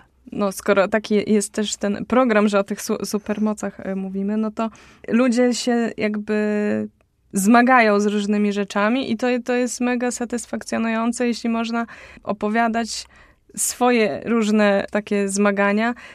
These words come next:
i postrzeganie rzeczywistości i że, że inni mają tak samo, nie? I że to właśnie nie są wszyscy, tylko jakaś grupa osób, która, która tak samo patrzy, ale że, że s-, są tacy ludzie i że jakoś się łączymy w jakiś sposób.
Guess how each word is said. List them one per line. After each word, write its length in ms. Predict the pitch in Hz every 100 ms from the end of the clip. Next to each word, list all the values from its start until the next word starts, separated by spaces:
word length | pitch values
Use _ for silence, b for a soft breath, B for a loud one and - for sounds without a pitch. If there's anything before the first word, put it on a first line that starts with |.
| B
i 120 | 202
postrzeganie 680 | 208 233 - 247 240 233 226
rzeczywistości 720 | 220 226 220 - 240 - 277
i 80 | 254
że, 120 | 240 -
że 160 | 233
inni 340 | 247 262 262 254
mają 280 | 254 262 254
tak 200 | 247 -
samo, 400 | 220 180 180 180
nie? 200 | 208 254
I 60 |
że 120 | 233 226
to 260 | 240 240
właśnie 320 | 233 247 -
nie 140 | 254 285
są 220 | 254 220
wszyscy, 580 | - 226 208 - - 285
tylko 300 | 254 240 233
jakaś 360 | 226 226 220
grupa 360 | 214 226 208 -
osób, 300 | 190 - 190
która, 320 | - 190 196 - B B B
która 340 | - 202 202
tak 220 | 196 208 -
samo 280 | 196 202
patrzy, 420 | 202 202 196 285 -
ale 240 | 226 247
że, 260 | 240 254 247
że 100 | 247
s-, 200 | - 214 208
są 200 | 247 214
tacy 320 | 202 190 190
ludzie 280 | 196 220 240
i 100 | 220
że 140 | 202
jakoś 320 | 214 214 220 -
się 300 | - 214 208 208 208 214 208
łączymy 580 | 208 220 214 208 185 180
w 60 |
jakiś 280 | 185 180 -
sposób. 600 | - - 202 - 185